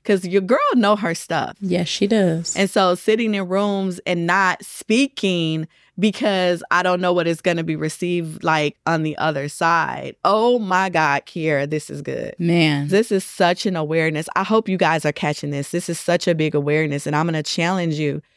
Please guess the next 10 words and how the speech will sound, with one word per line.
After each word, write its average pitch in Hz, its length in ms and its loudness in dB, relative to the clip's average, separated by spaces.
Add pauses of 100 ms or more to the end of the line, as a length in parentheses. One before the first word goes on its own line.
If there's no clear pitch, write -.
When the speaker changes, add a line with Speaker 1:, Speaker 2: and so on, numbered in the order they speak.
(220)
Speaker 1:
to 175 140 0
really 165 320 2
reflect, 156 640 0
like, 147 200 0
take 170 260 -2
a 165 60 0
moment 160 360 0
and 147 120 -4
reflect 165 480 0
where 160 600 2